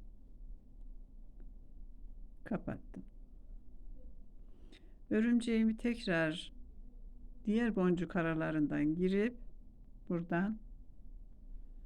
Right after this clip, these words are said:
sık iğne kapattım. Dönüyorum.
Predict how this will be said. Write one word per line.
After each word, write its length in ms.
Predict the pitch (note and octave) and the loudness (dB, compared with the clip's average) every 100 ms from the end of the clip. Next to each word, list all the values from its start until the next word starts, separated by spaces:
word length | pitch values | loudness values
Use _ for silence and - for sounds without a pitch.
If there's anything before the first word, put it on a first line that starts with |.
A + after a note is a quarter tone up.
| - - - - - - - - - | -14 -14 -14 -12 -12 -12 -14 -14 -14
sık 360 | - B3 A#3+ A3+ | -4 -4 0 0
iğne 380 | G#3 G#3 A3 - - - - - - - - | 2 2 0 -2 -8 -8 -10 -10 -10 -8 -2
kapattım. 560 | G3 - - - - - - - - - - - - - - - - - | -2 -2 -6 -6 -12 -12 -12 -10 -10 -10 -10 -10 -12 -10 -10 -10 -6 2
Dönüyorum. 680 | G3 A3+ A#3 A3 G#3+ A#3+ | 6 6 6 6 4 4